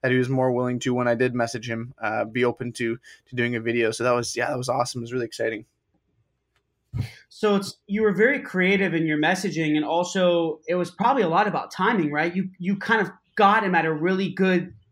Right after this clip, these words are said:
Speaker 2: time where it, it wasn't so, well, I would say it's,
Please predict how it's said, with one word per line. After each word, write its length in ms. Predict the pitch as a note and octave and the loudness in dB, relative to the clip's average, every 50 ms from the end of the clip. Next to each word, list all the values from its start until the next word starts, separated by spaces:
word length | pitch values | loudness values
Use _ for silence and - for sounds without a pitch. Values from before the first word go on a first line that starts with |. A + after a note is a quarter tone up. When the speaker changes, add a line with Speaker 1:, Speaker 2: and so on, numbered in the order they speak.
| _ _ _ _ _ _ _ | _ _ _ _ _ _ _
Speaker 2:
time 480 | - - G3 G3 G3 G3 F3+ E3+ D#3+ D#3 | -2 2 4 4 4 4 4 2 2 0
where 180 | D#3 D#3+ D#3 | 2 2 2
it, 360 | D#3 D3+ D3+ D3+ E3+ F3 E3+ - | 0 0 -2 -4 -6 -6 -4 -4
it 160 | E3+ F3 E3 | -4 -2 0
wasn't 380 | E3 G3 F#3+ - G3+ G3 - - | 0 -2 -2 -2 -4 -6 -8 -12
so, 600 | - - - G3+ G3+ G3+ G3 F#3+ F#3+ F3+ F#3 F#3 - - - - _ | -14 -4 0 2 4 4 4 4 2 2 0 -4 -10 -18 -20 -8 _
well, 160 | - C#4 D#4+ | 4 4 4
I 40 | F4 | 4
would 100 | F4+ - | 2 0
say 340 | - - G3+ F#3 F3 F3+ - - - - | 0 0 0 0 0 -2 -6 -14 -10 -8
it's, 140 | G#3+ G#3+ | -8 -8